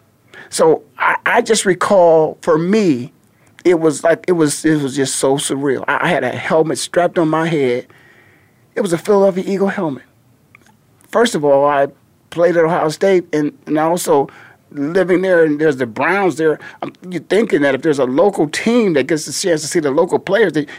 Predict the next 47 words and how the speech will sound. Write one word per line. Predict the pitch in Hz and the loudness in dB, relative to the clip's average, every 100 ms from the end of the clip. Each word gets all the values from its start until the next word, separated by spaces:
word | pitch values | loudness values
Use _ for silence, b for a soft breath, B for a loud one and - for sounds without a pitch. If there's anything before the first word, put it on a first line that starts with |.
| B | B
you | 190 | 0
might | 175 170 | 0 0
be | 170 | -2
playing | 160 196 190 151 | -4 0 2 4
there. | 233 233 135 b b b b b b b b _ _ | 4 2 -2 b b b b b b b b _ _
That's, | 156 208 - - | -2 -2 -4 -2
I | 175 | -2
think, | 180 170 127 - | 0 -2 -2 -4
I | 160 | -2
think | 190 147 | -2 -2
that's | 139 | -2
common | - - 202 196 151 | -2 0 0 0 -2
sense. | - 220 165 | -2 0 0
But | 151 127 | -2 -2
that, | 277 302 B | -2 -2 B
if | - 392 | 0 4
you | 370 | 4
would | 285 | 4
look | 233 294 | 4 2
at | 202 | 2
the | 160 | 2
rosters, | 165 247 247 185 - B B | 2 0 0 -2 -4 B B
they | - | 2
don't | 539 453 | 4 4
always | 269 254 220 | 6 6 4
do | 147 262 226 | 4 2 4
that. | 214 165 - b b b | 4 2 -2 b b b
I | 208 | 0
wish | 233 226 | 0 0
the | |
Browns | 165 208 208 156 | -2 0 0 2
would | 240 | 0
have | 165 | 0
done | 139 165 | 2 2
it. | 160 | 2
Perhaps | 175 175 208 | 2 0 2
maybe | 185 170 | 0 2
they | 170 | 2
may | 180 | 2
have | 165 | 0
been | 175 160 139 | 0 0 0
a | 135 | -2
lot | 135 170 147 | 0 0 2
better | 170 165 | 2 2
than | 151 | 2
they've | 156 131 | 0 0
been | 160 | -2